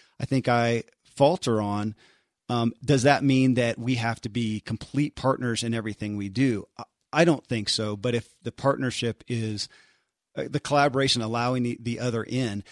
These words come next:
which, yeah, that's hard for me. I mean, there's plenty of times when you say, "So, t-, you know, what happened at work today?" And I, I just, I need to do it to honor that part of our marriage. I don't desire to talk about it.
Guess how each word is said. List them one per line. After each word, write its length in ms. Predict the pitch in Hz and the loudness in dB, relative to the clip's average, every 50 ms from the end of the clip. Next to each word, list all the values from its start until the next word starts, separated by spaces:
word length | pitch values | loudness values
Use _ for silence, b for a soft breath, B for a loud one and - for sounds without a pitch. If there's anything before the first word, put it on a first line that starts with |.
| B B | B B
which, 140 | - 127 - | -2 0 2
yeah, 80 | 165 180 | 4 4
that's 160 | 180 175 - | 4 2 2
hard 200 | - 143 156 - | 2 2 2 0
for 120 | - 135 120 | -2 -4 -4
me. 80 | 107 | -2
I 60 | 104 | 0
mean, 120 | 117 123 127 | 0 0 2
there's 260 | 135 139 147 156 - _ _ _ _ | 2 0 0 -2 -6 _ _ _ _
plenty 180 | - 143 147 143 | -2 0 0 0
of 40 | 131 | 2
times 260 | 139 143 156 160 - | 2 0 0 0 0
when 120 | 120 113 | 0 0
you 100 | 113 120 | 0 0
say, 180 | 117 - 127 120 | 0 -2 -2 0
"So, 280 | 117 - 131 131 135 131 | 0 0 0 0 0 -2
t-, 160 | - - - | -6 -6 -4
you 80 | 143 131 | -2 -2
know, 80 | 131 | -2
what 240 | 131 - 131 139 135 | -2 -4 -4 -6 -4
happened 240 | 139 139 - - 139 | -6 -4 -2 -2 -2
at 60 | 127 | -2
work 200 | 123 135 160 - | -2 -2 -4 -4
today?" 220 | - 110 107 104 104 | -4 -6 -6 -4 -4
And 100 | 117 120 - | -6 -6 -6
I, 100 | 123 117 - | -8 -10 -6
I 160 | - 135 147 151 | -2 0 0 2
just, 340 | - 156 139 - - - - _ _ _ _ _ _ _ - | 2 2 0 0 0 -6 -16 _ _ _ _ _ _ _ 2
I 80 | 156 175 | 4 6
need 80 | 220 | 6
to 100 | 202 156 | 6 6
do 160 | 131 131 151 151 | 6 6 4 4
it 120 | 135 - | 4 2
to 80 | 139 - | -2 -2
honor 300 | 127 135 139 131 117 107 | 0 0 0 0 0 -2
that 300 | 90 123 127 123 - - | -2 -4 -4 -4 -4 -8
part 260 | - - 131 127 117 | -6 -2 -2 0 0
of 100 | 113 98 | -2 -4
our 80 | 110 104 | -4 -2
marriage. 240 | 120 143 135 - - | -2 -2 -2 -2 -2
I 80 | 127 139 | 0 2
don't 220 | 143 151 156 131 | 2 2 2 0
desire 360 | 127 110 120 120 127 147 131 107 | -2 -2 -2 0 0 0 0 -2
to 60 | 104 | -4
talk 280 | - - 143 147 - | -6 -4 -4 -4 -4
about 300 | - 95 95 87 78 76 | -6 -10 -10 -10 -10 -12
it. 100 | 78 - | -14 -18